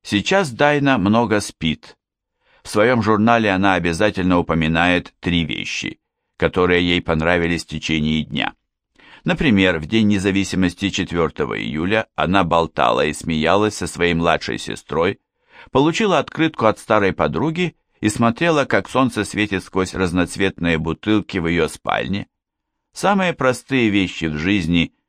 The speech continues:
такие как любовь и красота, это лучшее, что с нами может случиться. Каждый раз, когда я начинаю паниковать, что мне уже тридцать пять, а у меня еще нет детей, я вспоминаю о Дайне.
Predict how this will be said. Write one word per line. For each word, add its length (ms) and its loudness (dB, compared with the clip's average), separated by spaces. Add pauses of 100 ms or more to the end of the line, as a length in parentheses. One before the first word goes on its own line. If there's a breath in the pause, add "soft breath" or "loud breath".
(280 soft breath)
такие 440 2
как 360 0
любовь 420 0
и 60 0
красота, 680 -2 (500)
это 260 0
лучшее, 640 0
что 180 -2
с 80 -8
нами 260 2
может 360 0
случиться. 680 -8 (720 loud breath)
Каждый 360 0
раз, 240 2
когда 340 0
я 60 2
начинаю 560 2
паниковать, 640 0
что 200 -4
мне 240 2
уже 360 0
тридцать 520 -10
пять, 400 -4 (140)
а 120 0
у 60 2
меня 300 2
еще 260 -2
нет 280 -2
детей, 560 -4 (580 soft breath)
я 140 2
вспоминаю 880 2
о 120 2
Дайне. 540 -6